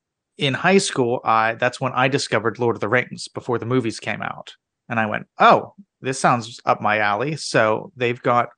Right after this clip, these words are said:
all three of the Lord of the Rings books here. And you had to read these books and then go on a computer system and take a test. It was a simple ten question test,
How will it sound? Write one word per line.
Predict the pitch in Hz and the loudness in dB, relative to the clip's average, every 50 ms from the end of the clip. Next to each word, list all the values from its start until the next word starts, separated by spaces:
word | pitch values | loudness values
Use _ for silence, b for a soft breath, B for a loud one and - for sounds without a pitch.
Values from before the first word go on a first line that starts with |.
| _ _ - | _ _ 2
all | 117 110 123 135 | 4 4 4 2
three | - - - 147 127 120 113 117 135 | 0 -4 -2 0 0 2 0 0 -2
of | 147 123 113 | -2 -4 -4
the | - 117 | -4 -2
Lord | 117 113 104 107 | -2 -2 -2 -2
of | |
the | 113 101 | -4 -6
Rings | 104 104 101 98 | -6 -6 -8 -10
books | - - 117 107 - - - | -4 -4 -4 -4 -4 -6 -6
here. | - 110 107 120 151 156 _ _ - | -2 0 0 0 0 -2 _ _ -10
And | - 113 110 107 101 101 104 104 98 - - - _ _ _ _ - - | -6 -4 -2 -2 -2 -2 -4 -8 -10 -12 -16 -18 _ _ _ _ -4 0
you | 135 143 | 2 2
had | 151 135 | 4 4
to | 139 | 4
read | 127 156 180 | 4 4 6
these | 175 190 165 - | 6 4 2 2
books | - 143 131 131 131 - - - - | 2 2 2 2 2 -2 -12 -8 -8
and | 147 127 131 | -6 -4 -2
then | 131 131 120 | -2 -2 -2
go | 113 127 127 135 135 | 0 2 2 2 2
on | 143 131 120 | 0 -2 -2
a | 110 | -4
computer | - 123 104 - - 190 165 151 | -8 -10 -10 -4 -4 0 0 0
system | 135 - 131 107 - - 120 123 | 0 -2 -8 -8 -6 -6 -6 -6
and | 117 104 | -8 -8
take | - 120 - | -8 -8 -8
a | 98 | -8
test. | - - - 143 - - - - | -6 -2 -2 -2 -2 -2 -8 -6
It | 135 | -6
was | 110 104 - | -6 -6 -8
a | |
simple | - - - 160 135 - 147 139 127 127 - _ _ _ _ _ _ - | -6 0 0 0 2 4 4 4 4 2 -2 _ _ _ _ _ _ -14
ten | - - - 123 131 147 147 | -8 -4 -2 -2 -2 -2 -4
question | - - 135 127 - - - - 120 113 | 0 2 2 2 0 -2 -4 -4 -6 -6
test, | - - 120 110 107 110 - - - - - | -4 0 2 2 2 2 0 -6 -10 -12 -10